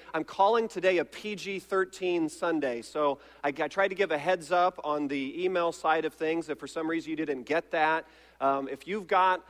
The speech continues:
a child sitting with you who's kinda under the age of middle school, kinda that middle school and under category, this might be a good time for you to evaluate whether you wanna stay engaged through this message, because I believe some of the content,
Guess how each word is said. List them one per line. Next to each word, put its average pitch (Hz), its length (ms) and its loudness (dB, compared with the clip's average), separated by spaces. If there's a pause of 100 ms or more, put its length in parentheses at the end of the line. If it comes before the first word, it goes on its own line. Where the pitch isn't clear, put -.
(140)
a 131 80 -6
child 190 560 2
sitting 180 320 -4
with 165 240 -2
you 170 300 0
who's 143 180 -6
kinda 151 320 -2
under 185 340 2
the 165 200 -2
age 165 320 0
of 135 260 -2
middle 170 260 0
school, 165 300 -2
kinda 160 220 -2
that 135 40 -6
middle 175 240 2
school 185 280 0
and 147 80 -2
under 170 260 -2
category, 185 600 0 (260)
this 160 180 -6
might 175 200 0
be 170 100 0
a 156 80 2
good 170 260 -2
time 185 360 2
for 165 120 -8
you 170 200 -2
to 165 200 0
evaluate 175 920 2 (160)
whether 151 180 0
you 165 140 0
wanna 160 200 0
stay 175 440 0
engaged 165 480 -2
through 170 140 -2
this 170 200 -6
message, 151 460 -4
because 147 480 -4 (260)
I 143 80 2
believe 156 300 -2
some 160 180 -4
of 151 60 0
the 143 80 -6
content, 185 840 0